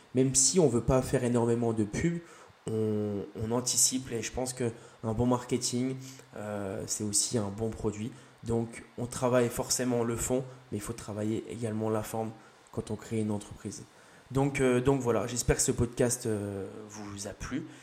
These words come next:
et, euh, et que ça vous inspire pour vos projets, parce que peut-être qu'aujourd'hui vous êtes salarié d'une entreprise et que vous avez une idée de monter, euh, un projet un jour, un projet qui vous plaît et, euh, et vous dites, vous savez pas par où commencer.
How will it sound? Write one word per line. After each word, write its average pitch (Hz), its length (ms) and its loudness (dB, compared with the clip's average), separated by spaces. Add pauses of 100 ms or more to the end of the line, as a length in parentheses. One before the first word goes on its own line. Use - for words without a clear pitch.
(240)
et, 131 180 2
euh, 110 260 4
et 104 40 0
que 113 140 -6
ça 113 160 -4
vous 107 200 -4
inspire 120 600 0
pour 117 220 -6
vos 113 160 -4
projets, 123 360 -4
parce 135 180 -4
que - 80 -6
peut-être 123 260 -4
qu'aujourd'hui 113 420 -4
vous 113 120 -6
êtes 110 120 -4
salarié 113 340 0
d'une 110 160 -6
entreprise 131 640 -6 (360)
et 110 100 2
que - 120 2
vous 104 140 2
avez 107 180 2
une 127 120 4
idée 120 200 6
de 127 60 2
monter, 117 420 0
euh, 107 320 -2
un 104 60 -8
projet 110 340 -4
un 107 100 -2
jour, 104 200 -6 (320)
un 104 60 -2
projet 113 340 -2
qui 120 160 -6
vous 107 140 -6
plaît 110 280 0 (500)
et, 107 220 -2
euh, 101 300 -6
et 101 60 -10
vous 104 180 -8
dites, 131 300 -8
vous 104 120 -4
savez - 160 -4
pas 123 140 -2
par 110 180 0
où 110 40 -4
commencer. 101 500 -6